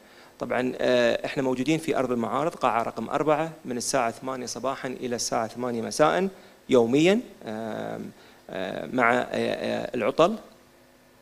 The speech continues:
آه، اللقاح المستخدم، آه، فقط بعد للتذكير، آم، انه هو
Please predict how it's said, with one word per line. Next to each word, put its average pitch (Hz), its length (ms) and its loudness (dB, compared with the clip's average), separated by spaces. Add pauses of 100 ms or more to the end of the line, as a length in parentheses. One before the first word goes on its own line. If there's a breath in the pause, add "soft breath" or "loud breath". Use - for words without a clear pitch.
(720 loud breath)
آه، 127 340 4
اللقاح 156 420 8
المستخدم، 170 640 4 (160)
آه، 131 380 0
فقط 160 340 2
بعد 135 180 2
للتذكير، 143 560 -4 (160)
آم، 123 480 -4 (140)
انه 127 140 -2
هو 131 200 0